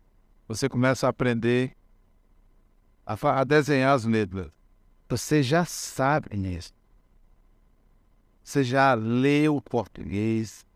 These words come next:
já escreveu em português. Anos estudando. Só que você tem um córtex cerebral que limita, que ele é novo, limita o desabrochar da experiência,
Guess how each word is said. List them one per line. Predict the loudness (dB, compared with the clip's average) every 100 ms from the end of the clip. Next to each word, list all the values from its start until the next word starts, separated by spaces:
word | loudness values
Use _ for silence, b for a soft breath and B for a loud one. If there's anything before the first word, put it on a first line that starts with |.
| _
já | -2 0
escreveu | 0 -2 -2 0 0 -2 0 2 2
em |
português. | 0 -4 -6 -10 -4 -2 -2 -6 -18 _ _ _ _ _ _ _ _ _ _ _ _ _ _ _ _ _
Anos | 2 4 4 4 0 -2
estudando. | -6 -8 -4 0 2 0 -4 -12 _ _ _ _ _ _ _ _ -20 _ -20 _
Só | -16 -12 -8 -4 -4
que | -4 -2 0 0 -4 -12 _ -2
você | 0 0 -2
tem | 0 0 0
um |
córtex | -2 -2 0 -2 -6 -8
cerebral | -4 -2 -2 -2 2 2 0 -6 _ _
que | -4 0
limita, | 2 2 2 0 0 -4 -2 0 0 -6 _
que | -4
ele | 2
é | 2
novo, | 2 2 2 -2 -6 -8 -8 -14 _ _ _ _ _ _ -4
limita | 0 2 0 0
o | -4
desabrochar | 0 0 2 0 0 -2
da | -2
experiência, | -4 -2 0 0 -2 -6